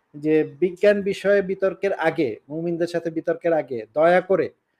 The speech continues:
আপনারা এই লেখাটা একটু ভালো করে মন দিয়ে পড়বেন এবং এটার রেফারেন্সগুলা এটা খুলে রাখবেন। এই স্ক্রিনে একটা ট্যাবে এই লেখাটা খুলে রাখবেন এবং এখানে দেখেন খুব সুন্দর করে সাজানো আছে,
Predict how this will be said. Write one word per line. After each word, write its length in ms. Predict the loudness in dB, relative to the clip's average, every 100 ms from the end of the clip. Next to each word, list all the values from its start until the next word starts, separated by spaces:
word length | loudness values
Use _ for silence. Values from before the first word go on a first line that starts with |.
| _ -10
আপনারা 460 | -8 -2 0 0 0
এই 220 | -2 0
লেখাটা 360 | 0 -2 -4 -6
একটু 220 | -4 -10
ভালো 260 | -4 -2 -2
করে 240 | 0 -2
মন 340 | -2 -6 -6 -4
দিয়ে 160 | -4 -4
পড়বেন 460 | -8 -6 -4 -4 -6 _ _ _ _ _ -2
এবং 300 | 4 4 2
এটার 300 | 0 0 0
রেফারেন্সগুলা 840 | 0 2 0 -2 0 0 0 -6 _ _ _ -2
এটা 180 | 2 2
খুলে 300 | 6 8 10
রাখবেন। 360 | 6 2 -12 -6
এই 380 | -2 -2 -4 -8
স্ক্রিনে 760 | -16 -20 -14 -4 -2 0 -2
একটা 280 | -2 -4 -4
ট্যাবে 440 | 0 2 2 2 2
এই 360 | 0 -4 -4
লেখাটা 360 | -2 -2 -4 -10
খুলে 260 | -2 0 0
রাখবেন 400 | -2 _ -14 -12
এবং 320 | -10 -10 -10 -14 _ _ -12
এখানে 260 | -8 -4
দেখেন 260 | -4 -4 -8
খুব 160 | -10 -12
সুন্দর 300 | -10 -10 -8
করে 160 | -8
সাজানো 480 | -8 -8 -4 -2 -2
আছে, 440 | -8 -10 -8 -8